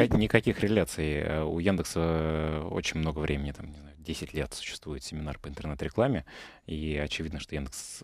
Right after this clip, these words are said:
Speaker 2: перестал хотеть делать из этого отдельный ивент и х-, захотел поставить это на поток. То есть, э, первая часть, вторая часть, что э, уровень дремучести интернет-специалистов, э, э, увеличивается, потому что, э,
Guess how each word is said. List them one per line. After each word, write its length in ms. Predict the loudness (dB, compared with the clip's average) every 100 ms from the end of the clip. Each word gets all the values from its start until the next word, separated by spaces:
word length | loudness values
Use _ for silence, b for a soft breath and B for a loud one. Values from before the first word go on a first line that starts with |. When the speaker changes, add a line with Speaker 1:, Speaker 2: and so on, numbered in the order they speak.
| -10
Speaker 2:
перестал 320 | -4 -2 0 2
хотеть 360 | 2 0 -2 0
делать 300 | 0 0 0
из 100 | -2
этого 260 | -2 -2
отдельный 480 | 0 2 2 0 0
ивент 280 | 2 0 0
и 100 | -4
х-, 260 | -4 -6 -6
захотел 320 | -8 -4 -2 -2
поставить 340 | -2 -2 -2
это 100 | -4
на 60 | -2
поток. 300 | -2 -4 -12 b b b
То 60 | -16
есть, 220 | -14 -2
э, 460 | 0 0 -2 -4 -4 2
первая 280 | 4 4
часть, 220 | 2 -2 -2
вторая 220 | 0 0
часть, 200 | -2 -6
что 580 | -4 -2 0 0 -2 -6 B B B B B B 0
э, 160 | 0
уровень 540 | 2 2 4 2 0 0
дремучести 720 | 2 2 0 -6 -4 -2 -2
интернет-специалистов, 920 | -2 -6 -6 -8 -2 0 0 -4 -10 -12 -6
э, 680 | -2 -2 -2 -6 -8 -10 -12 -14 -14 -16 -18 -18
э, 240 | -16 -16 -18 -6
увеличивается, 760 | 0 4 4 4 2 2 -2 -8
потому 280 | -6 -6 -6
что, 220 | -4 -2
э, 600 | -2 -2 -6 -8 -10